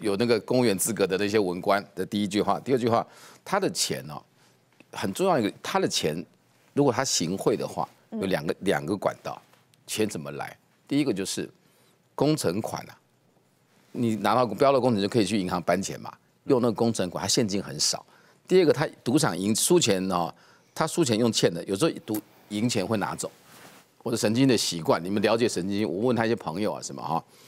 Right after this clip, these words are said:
Speaker 1: 所以他的钱呐，大概至少比较清楚那个九亿嘛，四点三跟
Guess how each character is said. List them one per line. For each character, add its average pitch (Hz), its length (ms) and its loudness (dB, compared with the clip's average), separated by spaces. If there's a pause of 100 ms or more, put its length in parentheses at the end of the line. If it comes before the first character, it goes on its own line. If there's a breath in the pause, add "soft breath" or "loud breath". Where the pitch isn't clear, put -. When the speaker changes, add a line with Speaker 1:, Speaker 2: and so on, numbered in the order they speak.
(240 loud breath)
Speaker 1:
所 - 160 2
以 202 60 4
他 190 120 0
的 196 140 4
钱 85 360 2
呐， 98 140 2 (460 soft breath)
大 190 120 0
概 196 200 2 (560)
至 202 160 -6
少 139 140 2
比 95 140 -8
较 139 100 4
清 156 240 0
楚 104 140 -2
那 104 80 2
个 123 60 4
九 90 240 0
亿 113 120 0
嘛， 90 180 -4
四 - 180 -6
点 110 200 4
三 104 240 -2
跟 104 180 2